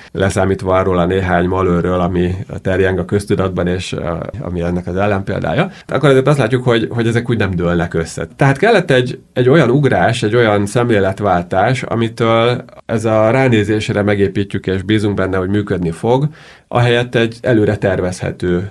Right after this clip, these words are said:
dologgá alakult ez át, ahol ha tényleg egy repülőgépbe beletöltik a kerozint, akkor az kilencvenkilenc egész kilenc kilenc kilenc százalék biztonsággal oda fog megérkezni, ahova akarják, hogy megérkezzen. Hogyha kilőnek egy, egy űrhajót,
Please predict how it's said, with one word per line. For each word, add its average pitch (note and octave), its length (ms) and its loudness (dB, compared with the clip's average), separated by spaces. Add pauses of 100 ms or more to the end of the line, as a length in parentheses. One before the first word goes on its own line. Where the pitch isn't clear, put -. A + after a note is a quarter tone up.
dologgá F2+ 720 -2
alakult F2+ 480 -4
ez F#2+ 120 -6
át, C3+ 240 0
ahol A#2+ 280 0
ha A2 320 -2 (100)
tényleg F2+ 300 -2
egy F2+ 120 -2
repülőgépbe F2+ 920 -4
beletöltik F2+ 600 -6
a F2 260 -4
kerozint, C#3+ 480 0
akkor B2 260 -6
az A#2 300 -4 (240)
kilencvenkilenc F#2+ 680 -4
egész F#2 220 -4
kilenc F2 280 -2
kilenc F#2 260 -4
kilenc - 280 -6
százalék G2+ 480 0 (160)
biztonsággal G#2 600 0
oda F2 180 0
fog F2 220 -6
megérkezni, F2 580 -6
ahova E2+ 500 -4
akarják, E2 520 -8
hogy - 100 -10
megérkezzen. A#2+ 640 0
Hogyha G2 420 -2 (320)
kilőnek F#2 460 0
egy, E2+ 360 -2
egy F2 100 -8
űrhajót, A2 640 2